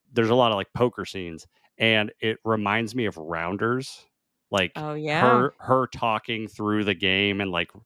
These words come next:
Speaker 1: reading people, and
Speaker 2: I
Speaker 1: it's, like,
Speaker 2: do love
Speaker 1: v-
Speaker 2: movies when they do that shit.
Speaker 1: very, like, very R-,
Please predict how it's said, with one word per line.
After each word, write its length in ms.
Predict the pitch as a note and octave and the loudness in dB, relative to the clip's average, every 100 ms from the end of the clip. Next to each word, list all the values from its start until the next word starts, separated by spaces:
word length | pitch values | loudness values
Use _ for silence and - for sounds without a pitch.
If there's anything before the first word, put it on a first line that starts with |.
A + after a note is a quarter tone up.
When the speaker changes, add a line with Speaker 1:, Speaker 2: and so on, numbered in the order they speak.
| - | -8
Speaker 1:
reading 520 | G2+ G2 G2+ G#2 G2 | -4 -2 0 -2 -2
people, 680 | - G#2 G2+ A2 G#2+ A2 G#2 | -2 -2 2 4 6 4 2
and 240 | F2+ D#2+ - - | 0 -6 -12 -4
Speaker 2:
I 80 | F#3 | -2
Speaker 1:
it's, 80 | A2 | 0
like, 80 | A2+ | 0
Speaker 2:
do 100 | F3+ | 0
love 280 | E3 D#3 C#3+ | 0 0 0
Speaker 1:
v- 60 | A2+ | -6
Speaker 2:
movies 400 | D3+ C#3+ C3+ C#3+ | -6 -6 -8 -10
when 160 | D3+ D3 | -6 -4
they 120 | D3 | -4
do 180 | C#3 D3 | -4 -4
that 240 | C#3+ D3 | -4 -4
shit. 320 | - D3+ C#3+ C3+ | -6 -6 -6 -6
Speaker 1:
very, 560 | A2+ G#2 B2 B2+ B2+ C3 | -6 2 4 6 4 2
like, 200 | A#2+ G2 | -2 -6
very 600 | G2+ G#2+ B2 B2 A#2+ A#2 | -4 2 4 4 0 -2
R-, 340 | A#2+ G#2+ G#2 | -6 -12 -14